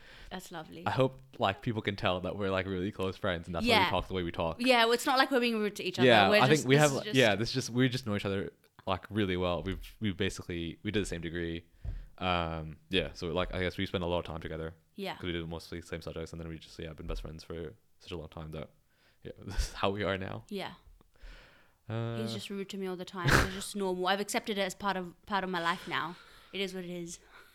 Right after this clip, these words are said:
Speaker 2: It's definitely not true. Anyways, but yeah, so that's,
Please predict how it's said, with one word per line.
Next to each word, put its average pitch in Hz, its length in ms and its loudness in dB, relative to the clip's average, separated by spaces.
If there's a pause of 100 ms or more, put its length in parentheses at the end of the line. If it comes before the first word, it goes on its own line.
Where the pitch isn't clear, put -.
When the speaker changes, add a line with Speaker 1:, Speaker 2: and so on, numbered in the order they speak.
(360)
Speaker 2:
It's - 160 -10
definitely 95 220 0
not 87 100 -6
true. - 160 -8 (120)
Anyways, 104 540 4 (320)
but 160 80 2
yeah, 104 160 4
so 120 140 4
that's, - 260 2